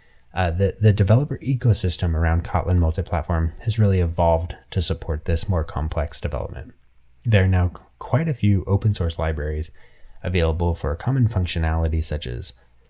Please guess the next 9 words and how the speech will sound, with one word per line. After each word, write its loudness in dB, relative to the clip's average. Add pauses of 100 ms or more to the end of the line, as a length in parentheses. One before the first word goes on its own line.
(120)
logging, 4 (180)
networking, 2 (280)
uh, -10 (200)
GraphQL, 2 (240)
Firebase, 2
analytics, 0 (500)
and 4
much 2
more. -8